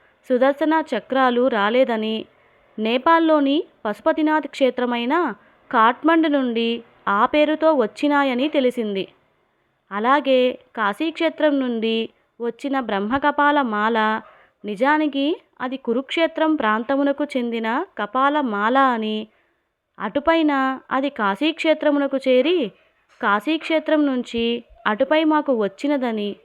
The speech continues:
అంటే, కాశీక్షేత్రం నుంచి నిజ కపాలమాల.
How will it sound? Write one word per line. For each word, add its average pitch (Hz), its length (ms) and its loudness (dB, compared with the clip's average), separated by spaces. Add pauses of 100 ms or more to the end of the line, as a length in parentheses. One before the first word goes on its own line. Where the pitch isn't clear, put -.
(140)
అంటే, 226 500 -2 (460)
కాశీక్షేత్రం 302 880 -2
నుంచి 285 540 -2 (240)
నిజ 220 180 -4
కపాలమాల. 254 880 0